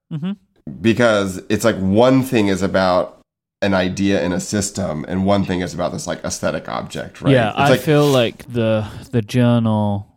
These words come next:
Speaker 1: I don't, it's complicated. I mean, one, I haven't put any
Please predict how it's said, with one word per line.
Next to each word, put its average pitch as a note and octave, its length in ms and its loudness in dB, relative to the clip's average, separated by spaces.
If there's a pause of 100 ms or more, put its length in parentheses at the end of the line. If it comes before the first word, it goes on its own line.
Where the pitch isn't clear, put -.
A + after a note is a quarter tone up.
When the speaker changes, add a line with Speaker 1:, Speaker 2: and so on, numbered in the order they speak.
(1300)
Speaker 1:
I C3+ 80 2
don't, C#3+ 240 0 (380)
it's - 160 -2
complicated. A#2 920 -4
I A2+ 60 0
mean, A#2+ 240 2
one, C3 300 2
I A#2 160 4
haven't G#2+ 440 0
put - 220 -6
any G2 340 -6